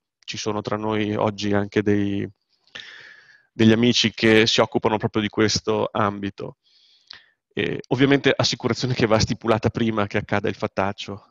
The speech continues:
eh, <laughs> che costa poche centinaia di euro all'anno tipicamente, no? Un'assicurazione contro il furto. E quindi il nostro terrore, tutto sommato, è giustificato?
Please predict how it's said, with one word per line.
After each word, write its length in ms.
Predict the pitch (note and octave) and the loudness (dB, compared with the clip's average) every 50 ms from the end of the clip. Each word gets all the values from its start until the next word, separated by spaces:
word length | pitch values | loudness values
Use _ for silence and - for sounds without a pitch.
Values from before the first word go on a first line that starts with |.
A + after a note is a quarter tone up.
| _ - | _ -12
eh, 340 | A#2+ G#2+ G2+ G2 G2 G#2 | -10 -8 -8 -8 -10 -12
<laughs> 1000 | - - A2+ - - - - - _ - _ _ - - - - - - - - _ _ _ _ _ _ _ _ _ _ _ _ _ _ _ _ _ _ _ _ _ | -14 -16 -16 -16 -18 -20 -20 -20 _ -20 _ _ -12 -10 -10 -10 -12 -14 -20 -20 _ _ _ _ _ _ _ _ _ _ _ _ _ _ _ _ _ _ _ _ _
che 240 | - D#3+ D#3+ F3+ E3+ | 2 4 4 4 4
costa 520 | - - C3+ C#3+ - - - E3 E3+ F3 | 4 2 2 2 2 2 2 2 2 2
poche 360 | - _ - B2+ A#2+ - B2+ | 0 _ -6 -6 -4 -4 -6
centinaia 540 | - - - A2+ A2 - A2+ A2+ A2+ A2+ A2 | -8 -6 -8 -10 -8 -8 -6 -4 -4 -4 -4
di 100 | G#2+ A2 | -4 -2
euro 240 | A2 A2 G#2+ G#2+ G#2 | -2 -2 -2 -2 -2
all'anno 400 | G#2 G#2 C3+ C#3+ A2+ G#2+ G#2 G#2+ | -2 -2 -2 -2 -2 -4 -8 -12
tipicamente, 640 | - - F#2 - G#2 - G2+ G2+ G2 G2 G2+ - G#2 | -14 -14 -18 -16 -12 -12 -10 -8 -8 -10 -10 -10 -10
no? 120 | A2 C3+ | -8 -8
Un'assicurazione 640 | C3+ A#2 A2 - - - A2 G#2+ G#2 - - G#2 | -8 -8 -10 -12 -12 -12 -10 -10 -10 -10 -10 -10
contro 280 | G2+ - G#2+ G2+ - - | -10 -10 -12 -12 -12 -14
il 60 | G#2 | -14
furto. 520 | - - G#2+ G#2 A2 - - - C3+ _ _ _ | -14 -12 -12 -12 -12 -14 -18 -20 -20 _ _ _
E 100 | - - | -12 -10
quindi 260 | - - A3 A3+ F#3 | -6 -4 -4 -2 0
il 100 | C#3 A#2+ | 0 0
nostro 320 | A#2+ B2 B2+ - - B2+ A#2+ | 0 -2 -4 -4 -6 -8 -4
terrore, 680 | - D3 C#3+ C#3 A#2 A2 A2 A2 A2 G#2+ G#2 G#2 - _ | -2 -2 0 0 2 2 2 2 0 0 -2 -4 -8 _
tutto 200 | - A#2+ - B2 | -14 -8 -8 -6
sommato, 400 | A#2 - A#2+ A#2 A#2 G#2+ G#2 - | -6 -4 -2 0 0 0 0 -2
è 40 | A2 | -4
giustificato? 800 | G2 A2+ A2 - - A2+ - A#2 - C3+ A#2 G#2+ - C3+ C#3 - | -6 -6 -8 -8 -10 -10 -8 -2 0 0 0 0 -2 -6 -8 -10